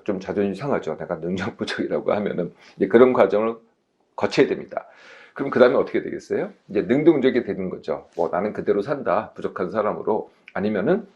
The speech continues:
능력을 키운다. 아, 이렇게 되는 거죠. 네, 그러면은 이제 다시 시작하면 돼요. 새로 시작하면은 하나씩 하나씩 모자랐다고 생각을 하면은 키울 수 있습니다.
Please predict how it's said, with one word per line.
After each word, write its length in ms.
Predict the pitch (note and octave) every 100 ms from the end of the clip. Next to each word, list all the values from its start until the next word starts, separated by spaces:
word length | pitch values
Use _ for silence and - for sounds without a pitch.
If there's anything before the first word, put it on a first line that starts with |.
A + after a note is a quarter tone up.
| _ _ _ -
능력을 680 | G#2 G2 F2+ F#2 C#3 C#3+ - _ -
키운다. 480 | - C3+ A2+ - - _
아, 200 | - - -
이렇게 200 | - G#2+
되는 180 | F#2 E2
거죠. 440 | - - F3 - _ _ - - - - - D3+
네, 240 | B2+ - - -
그러면은 460 | - D3+ D#3+ G3+ -
이제 120 | F3
다시 220 | E3+ D#3+
시작하면 400 | - D3+ - D#3+
돼요. 120 | C#3+
새로 240 | F#3 F3 D3+
시작하면은 680 | - A2 A#2 F2+ A2+ G2 -
하나씩 420 | G#2+ F2+ F2 -
하나씩 400 | F2 F2 - F2
모자랐다고 500 | F#2 G2+ F2 F#2+ F#2
생각을 400 | - B2+ F#2+ G#2
하면은 320 | G2+ A#2 C#3+
키울 200 | D#3+ D#3+
수 100 | D#3+
있습니다. 480 | G#2+ - - -